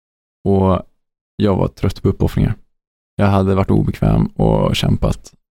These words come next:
och, eh, inte riktigt fått de resultaten av det som jag hade hoppats på.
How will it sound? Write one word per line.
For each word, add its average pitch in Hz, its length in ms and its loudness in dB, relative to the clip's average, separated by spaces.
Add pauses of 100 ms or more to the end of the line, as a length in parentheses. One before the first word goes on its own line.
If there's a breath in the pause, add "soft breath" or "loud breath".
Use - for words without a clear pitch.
(160)
och, 50 320 0
eh, - 60 -2 (720)
inte 120 200 2
riktigt 107 200 -2
fått - 260 -4
de 98 400 0
resultaten 104 560 -2
av 98 100 -2
det 98 60 -4
som 98 100 -4
jag 95 40 -2
hade 95 120 2
hoppats - 240 -6
på. - 160 -4